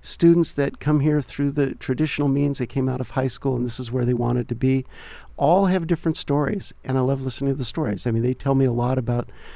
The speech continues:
the character and the characteristics of this place. And, and, you know, it's, it's tough to have a bad day when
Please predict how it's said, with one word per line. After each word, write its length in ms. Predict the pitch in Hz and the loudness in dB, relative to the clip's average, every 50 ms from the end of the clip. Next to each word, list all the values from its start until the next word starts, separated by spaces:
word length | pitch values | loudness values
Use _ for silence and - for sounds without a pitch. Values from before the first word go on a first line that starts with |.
| - - - | -16 -16 -16
the 80 | - | -14
character 420 | - - - 147 151 151 - - 147 | -10 -2 2 2 2 2 0 0 0
and 100 | 135 123 | 0 0
the 60 | 117 | -2
characteristics 760 | - - 131 120 107 - 107 113 117 113 - - - - - | 0 0 -2 -2 -2 -4 -4 -4 -4 -4 -6 -10 -10 -6 -4
of 140 | 117 101 98 | -4 -2 -2
this 160 | 117 104 - | -2 -4 -4
place. 480 | - - - 98 101 87 - - - - - - - - - - - - - | -6 -8 -6 -6 -6 -6 -8 -12 -16 -16 -16 -16 -16 -18 -18 -20 -20 -16 -4
And, 220 | - 131 139 139 | 0 2 2 2
and, 300 | - - 131 139 - - - - - - - - - - - - - | 2 0 -2 -2 -2 -4 -8 -16 -20 -20 -20 -20 -20 -18 -18 -14 -4
you 80 | - 196 | 0 0
know, 80 | 175 - | 0 0
it's, 180 | - - - | -2 -4 -6
it's 200 | - - - - | -6 -8 -8 -8
tough 220 | - - 202 202 - | -2 -2 -2 0 2
to 100 | - 151 | 0 0
have 240 | 117 143 151 139 | 2 2 0 2
a 60 | 123 117 | 0 0
bad 380 | 113 123 127 120 117 113 110 | 0 2 2 2 2 0 2
day 380 | 113 113 107 98 95 95 101 101 - - - - - - - - - | 2 2 2 2 0 -2 -4 -4 -8 -14 -20 -20 -20 -20 -20 -18 -10
when 840 | - 113 113 113 110 110 107 107 107 107 110 110 107 110 110 - - | -2 2 4 4 6 4 4 4 4 2 2 2 2 0 0 -4 -6